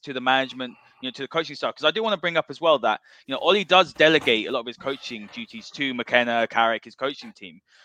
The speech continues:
So, you know, there's something Sir Alex is, I'm not comparing Ollie to Sir Alex before someone jumps on me. I'm just saying that not, it, you know, we look at Tuchel, Klopp, and, uh, and Pep, and they're all tacticians. And some fans want ta-, a tactician. I like a tactician as well. You know, this show would be,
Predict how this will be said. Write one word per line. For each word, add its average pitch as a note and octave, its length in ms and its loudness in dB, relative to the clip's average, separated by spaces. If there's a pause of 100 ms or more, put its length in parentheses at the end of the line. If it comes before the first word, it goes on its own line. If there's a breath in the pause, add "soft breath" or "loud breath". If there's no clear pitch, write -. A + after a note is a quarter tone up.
(100)
So, C#3 480 -2 (220)
you D3 80 -8
know, - 20 -2
there's C#3 140 -4
something G3 200 -2
Sir D#3+ 160 2
Alex D#3 280 6
is, D#3 40 -6
I'm D3+ 100 2
not E3 140 0
comparing C#3 420 4
Ollie C#3 160 2
to - 100 -12
Sir C3 120 -2
Alex B2+ 220 4
before A#2+ 240 -18
someone A#2+ 180 -16
jumps B2 300 -10
on B2+ 40 -12
me. B2+ 60 -4
I'm B2+ 100 -6
just C#3 140 -12
saying C#3+ 180 0
that B2+ 140 -2
not, D3 160 -4 (460)
it, C3 240 -10
you D#3+ 80 -8
know, A#2+ 280 -2 (220)
we C#3+ 120 -6
look E3 160 -2
at C3+ 80 -14
Tuchel, D3+ 380 -4
Klopp, C3 320 6 (220)
and, A2+ 400 -6
uh, A2 280 2 (100)
and A2 300 -6
Pep, - 180 0
and A#2+ 80 -18
they're B2 80 -6
all B2+ 340 -2 (120)
tacticians. A#2 580 -6
And A2 100 -10 (220 soft breath)
some F3 280 2
fans D#3 260 4
want C#3 160 -8
ta-, - 200 0
a B2 80 -6
tactician. - 560 -6
I C3+ 200 8
like C#3 220 6
a - 20 -18
tactician B2+ 500 -8
as A#2 140 -14
well. C#3 260 0 (180 soft breath)
You B2 60 -8
know, A#2+ 60 -4
this C#3 120 0
show C#3+ 260 4
would C#3 140 0
be, B2+ 240 -2